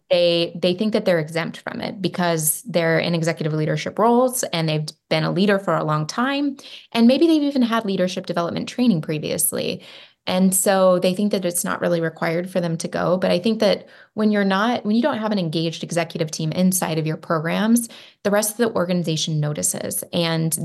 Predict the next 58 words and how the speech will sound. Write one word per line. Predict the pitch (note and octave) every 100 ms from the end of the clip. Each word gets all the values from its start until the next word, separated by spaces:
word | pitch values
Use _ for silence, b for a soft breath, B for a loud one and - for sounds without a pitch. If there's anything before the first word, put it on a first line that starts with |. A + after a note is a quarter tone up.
| D#3+
they're | F#3 A3+
not | F#3+ E3+
as | D#3
bought | D#3 D#3+ D#3+
in | D#3 D3+
because | D3+ D#3+ E3 D#3
the | F3
accountability | E3+ - F#3+ F#3 D#3 D#3 E3+ A3+ B3+ B3+
isn't | F3 E3 F3+
there | - -
for | - -
them. | - -
So | - F3+
I |
think | F#3 A#3+
that's | G#3 -
one | D#3+ D#3
thing. | G3 G#3+ A#3+ B B B B _
And | G3 G3+
the |
second | G3 B3 C4+
thing | B3
that | A#3
I | F#3
see | F3 F3+
frequently | - E3 F3 - E3 D#3+
is | F3 E3
that | E3 D#3+ D#3+ b b b _ -
I | G3
think | A#3 A#3
that | A3
in | F#3
particular | F#3 F3+ F3+ E3
brand | D#3 E3 E3+
new | D#3+ D#3+
managers, | E3+ F3+ F#3+ G3 G3 G3 b b b b b _
they | A3+
just | C4 -
don't | F#3+ G3
have | F#3 F#3 E3
the |
skills | D#3+ - D#3+ F3+
or | G3
they | F#3+
don't | A#3
even | F#3 E3 D#3+
know | E3 D#3
the | F3
skills | F3+ - F3+ G3+
that | F#3+
they | D#3+
need | D3+ D#3 B3 F4 -
to | F#3+
be | F3+ F#3
successful | G3+ - G3+ G3+ A3+
in | G#3 F3+
their | E3+ D#3+
role. | D#3 D#3 E3+ A#3+